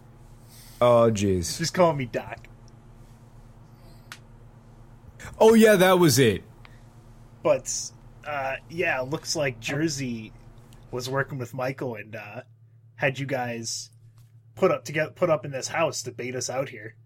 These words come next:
Speaker 1: We gathered that much. He's not facing you. He's, he's got his back turned, but is talking like he's facing you.
Speaker 2: That's a little weird.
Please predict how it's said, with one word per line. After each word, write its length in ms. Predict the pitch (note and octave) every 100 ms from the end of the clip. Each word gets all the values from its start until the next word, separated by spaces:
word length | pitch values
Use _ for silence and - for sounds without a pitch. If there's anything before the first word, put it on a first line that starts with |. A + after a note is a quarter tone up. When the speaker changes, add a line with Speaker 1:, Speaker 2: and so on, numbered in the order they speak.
| _ _ _ _ _ _ _ _ - - - - - - - -
Speaker 1:
We 140 | C#3 G#3
gathered 400 | G#3+ G#3+ E3 A#2+
that 200 | D#3 C#3
much. 360 | G2 E2+ - -
He's 400 | - C#3 A2+ -
not 340 | B2 B2 - -
facing 500 | A2+ A2 - C3+ C#3
you. 280 | D#3 E3 E3 - - - - - - - - - - -
He's, 300 | A#2+ G2+ - -
he's 160 | B2 A2+
got 160 | C3
his 140 | B2 F2+
back 320 | A2 A#2+ -
turned, 260 | D#3 D#3+
but 100 | D3
is 140 | A#2 -
talking 420 | A2+ A#2 C3 G#2+
like 260 | F#2 G2+ C3+
he's 200 | C3+ -
facing 380 | D3+ C3+ D#3
you. 200 | E3 E3 - - - - - - - - - - - - - - - - -
Speaker 2:
That's 140 | A#2+ E3
a 60 |
little 160 | A2+ G#2+
weird. 380 | A2+ A2 B2